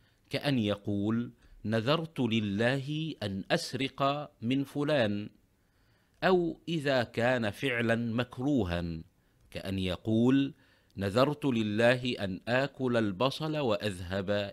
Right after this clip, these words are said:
إلى المسجد". إذن النذور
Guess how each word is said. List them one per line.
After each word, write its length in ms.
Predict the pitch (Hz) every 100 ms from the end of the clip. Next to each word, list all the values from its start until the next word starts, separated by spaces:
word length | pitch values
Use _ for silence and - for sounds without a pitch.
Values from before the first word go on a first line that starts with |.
| -
إلى 160 | 120 101
المسجد". 600 | 90 82 - - 92 78 _ _ _ _ _ _ _ _ _ _ _ _ _ _ _ -
إذن 500 | 147 113 120 143 165 - _ _ _ _ 147
النذور 920 | 151 123 104 92 110 113 139 151